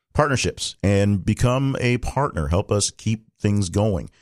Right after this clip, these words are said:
The biggest thing you can do is, and it costs you very little, is to make sure you are subscribed to the podcast and sharing it with other people. The more people you share it with,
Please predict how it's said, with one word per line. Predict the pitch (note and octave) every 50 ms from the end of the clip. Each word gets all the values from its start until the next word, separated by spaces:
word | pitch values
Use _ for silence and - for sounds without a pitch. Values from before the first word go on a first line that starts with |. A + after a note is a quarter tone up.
| _ _ _ _ _
The | - F2
biggest | F2+ A#2 B2+ C3 -
thing | C3+ C3 C3
you | B2+ A#2+
can | B2 A#2
do | A#2 A#2+ B2 B2 A#2+
is, | A2+ G#2+ G2+ G2+ G2+ F2+ E2 - - - _ -
and | F2+ F2+ F#2+
it | F#2 E2 -
costs | - - G2+ G#2 G#2 G2+ -
you | G#2 G#2 F2+
very | F#2 G2+ G#2+ G#2 G2+
little, | G#2+ C#3 D#3 C#3 C3 B2+ A2+
is | A2+ A2 A2 - -
to | A#2 A2+ A2 G2
make | G#2 G2+ -
sure | - G2+ G#2
you | G#2+ G2+ G2+
are | F#2
subscribed | - - - - - G2+ F#2+ F#2+ F#2+ F#2 E2+ -
to | - G#2+
the | G2 F#2
podcast | E2 F#2+ F2+ E2+ E2 F#2 F2 F2 E2 - - - - - _ -
and | F#2+ F#2+ E2
sharing | - - - - A2 G#2+ G2+ G2 G2+
it | G2 F#2+ - -
with | F2+ F#2+ F2+ - _ _ -
other | E2 D#2+ D#2 E2+ D#2+
people. | - - - - G#2 F#2 - D#2+ C#2+
The | - D#2
more | D#2+ F2 F#2 F#2 F#2
people | - F2+ D#2 F2 E2
you | D#2
share | D2+ - - - A#2 B2
it | A#2+ -
with, | - A#2+ A#2